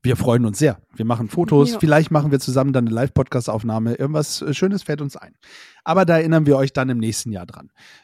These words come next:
Speaker 2: Wenn's dann
Speaker 1: Ähm,
Speaker 2: soweit ist.
Speaker 1: genau, ihr könnt
Speaker 2: Vielleicht gewinnen wir ja wieder was.
Speaker 1: <laughs> Vielleicht. Äh, schauen wir mal. Äh, dazu müssen wir noch mal eine Folge wieder, äh, einreichen bei den Podfluencern. Das müssen wir auf jeden Fall, äh, noch mal ansagen. Mm,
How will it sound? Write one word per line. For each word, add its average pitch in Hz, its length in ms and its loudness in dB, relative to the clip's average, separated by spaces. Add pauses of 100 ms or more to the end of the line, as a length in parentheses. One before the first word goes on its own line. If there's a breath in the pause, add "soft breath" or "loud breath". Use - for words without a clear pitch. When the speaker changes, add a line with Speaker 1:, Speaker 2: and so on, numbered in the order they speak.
(140)
Speaker 2:
Wenn's 135 500 0
dann 139 100 -2
Speaker 1:
Ähm, 139 60 -4
Speaker 2:
soweit 104 340 -10
ist. - 220 -10
Speaker 1:
genau, 120 340 0
ihr 139 180 -2
könnt 170 360 0
Speaker 2:
Vielleicht 254 240 2
gewinnen 262 340 -2
wir 269 80 0
ja 254 200 2
wieder 233 220 -4
was. 208 180 -10 (120)
Speaker 1:
<laughs> - 320 -18
Vielleicht. - 500 -16 (440 loud breath)
Äh, 127 160 -4
schauen 170 220 0
wir 113 80 -2
mal. 87 260 -12 (320 soft breath)
Äh, 131 100 -8
dazu 143 260 -2
müssen 165 240 -2
wir 147 60 0
noch 143 80 2
mal 143 120 0
eine 131 100 0
Folge 127 380 2
wieder, 92 280 -12
äh, 104 120 -6
einreichen 104 480 -8
bei 104 100 -8
den 101 120 -10
Podfluencern. 98 600 -14
Das 170 160 -6
müssen 170 200 -4
wir 135 60 -2
auf 123 120 -4
jeden 117 220 -4
Fall, 110 460 0
äh, 113 60 -2
noch 107 160 -4
mal 110 100 -10
ansagen. 90 560 -12 (560 loud breath)
Mm, 160 760 -4